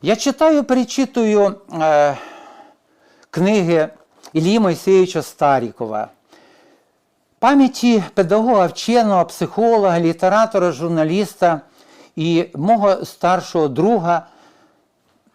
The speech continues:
наставника навіть, у вічність Старікову. Його замітки і новели із повсякденного життя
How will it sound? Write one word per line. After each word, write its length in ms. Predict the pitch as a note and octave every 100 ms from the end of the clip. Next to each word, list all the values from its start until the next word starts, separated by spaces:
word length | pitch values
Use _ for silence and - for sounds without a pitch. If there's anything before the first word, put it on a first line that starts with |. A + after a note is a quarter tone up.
| _ -
наставника 960 | F3+ B3 - _ A3+ G#3+ F#3 E3+ E3 D#3
навіть, 680 | D#3 D3 B2 A#2 - - _ _ _ _ _ _ _ _ _ _ _
у 140 | - G3+
вічність 760 | G#3 F#3+ - C#3+ A#2+ - - - - _ _ _ _
Старікову. 840 | - - D#3+ D#3+ C#3+ B2 C3 A2 A2 _ _ _ _ _ _
Його 280 | D3 F#3+ G3+
замітки 640 | D#3+ F#3+ F#3+ G#3+ - -
і 80 | F3+
новели 720 | E3+ D#3 C#3 F#3 G3+ E3+ E3 C#3+ _
із 180 | E3 -
повсякденного 960 | E3+ - - C#3 A#2 E3 F3 E3 D#3
життя 600 | A#2+ C#3+ - - D#3 F3